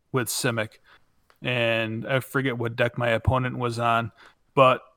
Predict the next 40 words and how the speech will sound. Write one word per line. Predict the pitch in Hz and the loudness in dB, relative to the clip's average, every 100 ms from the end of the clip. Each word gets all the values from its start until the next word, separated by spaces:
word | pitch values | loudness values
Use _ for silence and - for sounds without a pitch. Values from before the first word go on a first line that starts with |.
| _ 160 | _ 2
we | 147 | 6
were, | 143 135 - | 8 6 4
you | 147 135 | 0 2
know, | 127 | 4
going | 139 135 127 | 6 6 6
back | 131 139 | 6 4
and | 120 | -2
forth | 139 131 - | 0 0 0
just | 131 - | -4 -2
fine. | 127 123 127 127 | 0 2 2 0
We | |
were | 127 | 0
both | 123 135 127 | 4 4 4
out | 139 131 | 4 4
of | 123 | 4
cards | 131 127 127 | 0 0 0
in | 123 120 | -4 -2
hand. | 123 123 117 | 0 0 -2
We | 120 | -6
both | 120 123 117 | 2 2 2
had, | 123 123 117 120 | 0 0 -2 -6
it | 135 | -4
was, | 131 127 123 - | -2 0 -2 -2
like, | 117 - | -4 0
parity | 139 127 123 120 | 2 4 2 2
on | 113 113 | 2 0
board, | 110 113 113 110 - - - - _ _ 131 | 0 4 4 2 -2 -18 -20 -20 _ _ -2
and | 127 120 - - 139 | 0 0 -4 -4 0
I | |
resolved | 131 131 120 135 127 123 127 123 - | 2 2 4 6 8 10 8 6 -2
a | 113 123 120 | -4 -2 0
Hydroid | 123 131 135 131 | 0 2 2 2
Krasis | - 135 135 - 139 - | 0 0 0 -2 -4 -4
for | - 120 131 | -4 -2 -2
X | - - | -4 -2
equals | 143 - 113 - | -2 -2 -4 -4
ten, | - - 147 190 - _ _ _ _ _ | -2 2 4 2 -2 _ _ _ _ _
and | 131 123 120 120 113 | 0 2 2 0 -2
my | 123 120 | 0 2
opponent | 123 - 131 123 120 | 2 2 0 0 -4